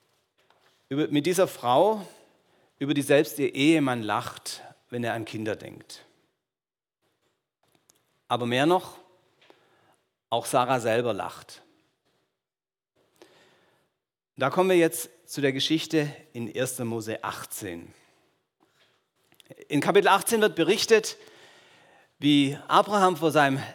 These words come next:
Zelt sitzt und wie dann drei geheimnisvolle Männer da auftauchen. Die werden in der Kunstgeschichte immer und wieder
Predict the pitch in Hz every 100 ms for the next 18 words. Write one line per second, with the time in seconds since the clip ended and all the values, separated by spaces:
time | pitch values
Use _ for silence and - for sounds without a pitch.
0 | - - 160 190 220 - 196 220 - -
1 | - - 147 143 143 147 151 147 147 175
2 | 185 139 147 180 202 - - 156 143 135
3 | 170 214 208 - - - - _ - 139
4 | 135 135 196 196 - 143 147 180 208 202
5 | 175 - - _ _ _ 131 131 135 -
6 | - - - 127 135 139 135 127 120 -
7 | - - 196 - - - 180 - - 165
8 | 151 - - 156 170 165 143 127 143 160
9 | 170 160 135